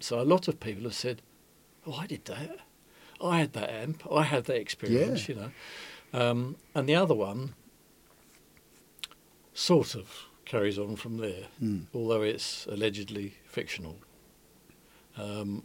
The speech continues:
Speaker 1: and, you know, and there are lots of different experiences in there. I mean, one, for example, was when I was asked to join a jazz trio doing standards. Never done anything like that.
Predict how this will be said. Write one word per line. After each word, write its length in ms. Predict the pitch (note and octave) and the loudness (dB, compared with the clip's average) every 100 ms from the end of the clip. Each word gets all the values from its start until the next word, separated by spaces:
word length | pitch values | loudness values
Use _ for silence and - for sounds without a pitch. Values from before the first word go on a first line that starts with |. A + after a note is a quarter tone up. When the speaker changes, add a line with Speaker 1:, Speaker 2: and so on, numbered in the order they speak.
| - | -10
Speaker 1:
and, 260 | G#2 G#2 A#2 | -8 -4 -2
you 140 | D3+ | 0
know, 220 | B2 B2+ - | 0 0 0
and 200 | C#3 E3+ | 2 2
there 200 | A#3 A3+ | 4 4
are 40 | |
lots 220 | C#4+ B3+ | 2 -2
of 60 | D#3 | 0
different 280 | G#3 G3 B2 | 0 0 -6
experiences 600 | - G#2+ G2 - G#2+ G2 | -6 -6 -4 -4 -4 -4
in 120 | F#2 | -4
there. 140 | A2+ | -2
I 20 | |
mean, 200 | B2+ A#2+ | 0 2
one, 220 | A#2+ E3 - | 2 2 0
for 100 | G2 | -4
example, 480 | - G2 G2 B2 | -6 -6 -6 -4
was 180 | C3 A2 | -4 -4
when 140 | B2+ A#2+ | -4 -4
I 80 | |
was 200 | A2 G#2 | -2 -2
asked 260 | A#2 A#2 - | -2 -2 -4
to 80 | G2+ | -8
join 260 | B2 A2+ | -4 -4
a 40 | G#2 | -4
jazz 380 | - C3+ A2+ - | -4 -4 -4 -6
trio 480 | - G2 F#2 F#2+ A#2 - _ - _ | -8 -6 -6 -8 -12 -20 _ -20 _
doing 320 | - A2 G#2 G2 | -4 -2 -4 -8
standards. 640 | - A#2+ G#2 F#2 F#2 - - _ - - - - - - - - | -6 -4 -4 -8 -12 -14 -16 _ -20 -20 -20 -20 -20 -20 -20 -14
Never 200 | A2+ G#2 | -10 -8
done 160 | G#2+ C#3 | -6 -4
anything 260 | - G#2 | -4 -6
like 120 | A2 F3 | -8 -6
that. 240 | A#3 | -6